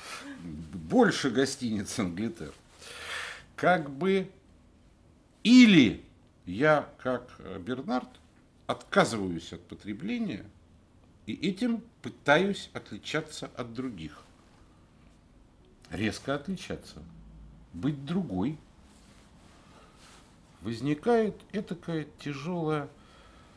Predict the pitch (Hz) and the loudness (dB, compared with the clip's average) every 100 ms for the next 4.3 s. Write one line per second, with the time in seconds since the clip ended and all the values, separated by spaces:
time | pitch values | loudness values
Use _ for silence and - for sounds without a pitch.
0 | - - - - - - - 247 - 113 | -20 -20 -20 -20 -14 -12 -2 -2 2 0
1 | 85 - - - 110 95 90 - - - | 0 -8 -16 -12 -10 -10 -14 -20 -20 -20
2 | - - 107 104 170 170 151 160 135 143 | -20 -12 -10 -8 -6 -4 -2 -4 -4 -4
3 | 139 135 139 147 143 - 139 135 113 123 | -4 -6 -6 -6 -8 -10 -8 -8 -12 -12
4 | 120 110 | -10 -10